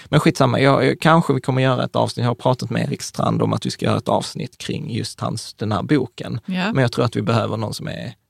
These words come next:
Speaker 1: lite bättre än vad vi är, eh, på att förklara det.
Speaker 2: Mm.
Speaker 1: Eh, men i alla fall, han pekar på att detta är inget nytt, detta är inget åt-, eh, liksom, detta återkommer genom historien och nu är, är det snart dags igen. Eh, och det är en av de sakerna som,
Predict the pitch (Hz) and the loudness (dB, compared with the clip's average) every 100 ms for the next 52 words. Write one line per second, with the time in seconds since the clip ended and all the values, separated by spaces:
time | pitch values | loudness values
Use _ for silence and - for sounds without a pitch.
0 | _ 117 113 110 - - - - 107 - | _ -6 -4 -6 -8 -8 -10 -6 -6 -8
1 | - - - _ _ 160 - 78 - - | -10 -12 -14 _ _ -10 -10 -10 -8 -4
2 | 104 98 - - - 107 - - _ - | -4 -6 -12 -10 -8 -8 -10 -14 _ -6
3 | 180 233 - - 117 107 - 151 151 143 | -4 -4 -4 2 4 2 4 4 6 6
4 | 147 123 139 131 139 135 - 120 113 120 | 4 4 4 4 2 2 0 -2 -2 -2
5 | - 123 117 135 139 - 123 117 117 113 | -2 -2 -2 -2 -2 -2 -8 -4 -4 -4
6 | 123 123 127 - 117 120 120 117 - 120 | 0 -2 -2 -6 -4 -4 -2 -4 0 0
7 | 120 117 113 113 110 110 110 - 113 104 | 0 -4 -4 -2 -2 -2 -4 -4 -2 -2
8 | 104 107 110 107 98 - 110 - 104 - | -2 -4 -4 -4 -6 -8 -12 -6 -4 -4
9 | - - 113 - 107 - - - - 117 | -6 -6 -6 -6 -8 -10 -6 -6 -6 -8
10 | 107 _ _ _ - 113 - 117 117 113 | -10 _ _ _ -6 -4 -2 0 0 0
11 | 110 92 - - - 113 - 87 104 - | 0 -2 -4 -6 -2 -4 -2 -6 -6 -4
12 | 104 | -4